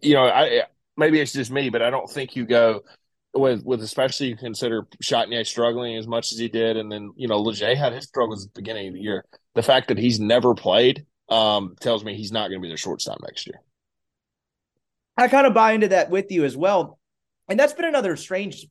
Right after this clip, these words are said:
Speaker 2: uh, thing about this year, uh, not to revert back to the fun with numbers, but just when I was looking it up earlier and writing a very few notes in preparation for this podcast, you know, we talked about it at the beginning of the year before everything kind of went to hell,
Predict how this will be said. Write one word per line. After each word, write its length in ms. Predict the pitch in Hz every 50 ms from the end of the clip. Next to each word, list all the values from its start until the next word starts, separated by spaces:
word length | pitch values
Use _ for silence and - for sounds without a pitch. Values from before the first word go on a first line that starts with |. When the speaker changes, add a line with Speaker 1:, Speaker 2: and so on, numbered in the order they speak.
| _ -
Speaker 2:
uh, 140 | 151 143 127
thing 300 | - - 156 175 190 190
about 280 | 147 190 151 120 -
this 220 | - 123 107 - 151
year, 380 | 170 180 175 151 139 - - _ _ _ _
uh, 160 | - 143 151
not 260 | 147 156 165 170 170 170
to 80 | 165
revert 360 | 147 139 127 139 156 156 143
back 220 | 139 156 156 151 151
to 80 | 151
the 120 | 127 127 120
fun 220 | - 156 160 156
with 100 | 143 127
numbers, 360 | 131 143 180 214 226 202 156
but 100 | 151 160
just 160 | 160 180 175 -
when 100 | 190 185
I 60 | 170
was 160 | 147 135 135
looking 200 | 190 180 175 165
it 60 | 151
up 200 | 151 151 147 147
earlier 320 | 143 143 143 143 143 135 131
and 100 | 123 123
writing 260 | 135 135 - 120 120
a 100 | 110 98 _ _ _ _ -
very 400 | - 135 131 143 139 127 117 101
few 340 | 92 - - 190 185 170 139
notes 500 | 131 139 135 131 131 - - - - _ _ _ _ _ _ _ _ _ _ _ _ _ _ -
in 120 | 156 147
preparation 540 | 147 160 165 160 156 147 151 160 151 175 156
for 80 | 135 139
this 140 | 123 107
podcast, 560 | - - 160 175 196 190 - 175 151 139 139 - - - - - -
you 80 | 240
know, 80 | 277 285
we 140 | 285 330 330
talked 320 | 330 214 214 233 233 233
about 300 | 208 151 151 135 131 127
it 80 | 135 135
at 100 | 139 131
the 80 | 143
beginning 460 | 123 131 117 123 147 160 170 156 143 135
of 100 | 117 107
the 80 | 117
year 240 | 120 135 143 147 139
before 380 | 123 123 117 - 151 147 139 131
everything 440 | 131 127 131 127 - - 131 120
kind 180 | 110 - 131 127
of 40 | 113
went 200 | 120 131 123 -
to 80 | -
hell, 420 | 98 123 143 165 147 123 120 120